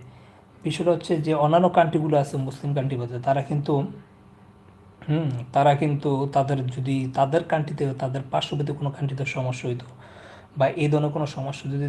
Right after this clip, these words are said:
তাদের কোনো ধর্মাবলম্বী কোনো কান্ট্রির ভিতরে সমস্যা হইতো, কোনো মুসলিম কান্ট্রি অ-, অত্যাচার করতো, তাহলে কিন্তু তারা কখনোই চুপ থাকতো না, তাই না? তো এখন আমরা কেন চুপ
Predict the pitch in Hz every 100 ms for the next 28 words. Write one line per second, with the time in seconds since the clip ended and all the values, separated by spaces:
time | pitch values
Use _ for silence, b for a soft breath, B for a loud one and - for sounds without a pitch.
0 | 139 147 135 147 147 151 147 135 131 143
1 | 180 - 139 139 131 139 143 147 151 151
2 | 147 147 147 139 139 147 139 139 123 131
3 | - 135 127 - 127 135 131 131 127 127
4 | - 139 135 135 127 127 127 - - -
5 | 131 139 139 127 123 123 123 131 135 139
6 | 139 - B B B B B B - 147
7 | 160 156 147 160 151 147 - 147 - 143
8 | 127 - - - - 135 160 139 - B
9 | B B B B 170 151 175 170 156 160
10 | 180 190 165 -